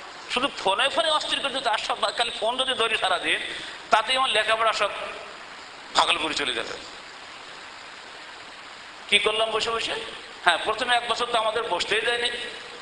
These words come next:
ছয়টা জেলায় মামলা দিয়েছে, ঘোরাঘুরি করেছে না। শোনেন, স্থানের মায়া কেমন একবার বলবো। আপনারা তো আবার সেই সেরেকি কথা বলবেন, মাটির মায়া, মাটির মানুষ, মাটি ফাটি, কত মাটি বোঝা, কত কি বলবেন,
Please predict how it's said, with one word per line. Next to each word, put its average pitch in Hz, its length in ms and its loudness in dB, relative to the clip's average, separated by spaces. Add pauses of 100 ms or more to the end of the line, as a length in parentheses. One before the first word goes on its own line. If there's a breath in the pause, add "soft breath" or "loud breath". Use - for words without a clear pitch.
(800)
ছয়টা 156 400 2
জেলায় 175 320 2
মামলা 170 280 4
দিয়েছে, 175 320 0
ঘোরাঘুরি 180 380 0
করেছে 190 340 -2
না। - 160 0 (1600)
শোনেন, 160 340 6 (640)
স্থানের 160 360 0
মায়া 147 220 4
কেমন 151 300 0
একবার 143 240 2
বলবো। 139 480 -2 (720)
আপনারা 165 260 2
তো 165 100 0
আবার 160 140 2
সেই 165 120 0
সেরেকি 185 340 2
কথা 175 180 2
বলবেন, 165 260 2
মাটির 156 400 2
মায়া, 139 380 2
মাটির 160 300 2
মানুষ, 156 260 0
মাটি 143 260 0
ফাটি, 143 280 0
কত 151 160 -2
মাটি 143 260 0
বোঝা, 143 280 -2
কত 143 160 -2
কি 139 100 -4
বলবেন, 131 320 -2